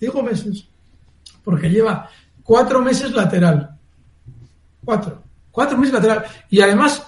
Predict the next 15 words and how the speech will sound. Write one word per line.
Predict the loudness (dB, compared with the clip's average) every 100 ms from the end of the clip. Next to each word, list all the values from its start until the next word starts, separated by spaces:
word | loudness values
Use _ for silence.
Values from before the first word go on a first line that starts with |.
| -2
en | 2
un | 4
lateral | 2 2 0 0 -2 -4
muy | 0
estrechito. | 0 0 -2 -2 -4 -8 -10 -10
Bueno, | -2 0 0 -6 -18 _
eso | 0 0
en | 0
principio | 0 0 2 4 2 0
no | 0 2
nos | 2 4
debe | 4 4
hacer | 2 0
comprarla, | 0 0 2 2 2 -2 -6 -20 -20 _ _
pero | 0 4 6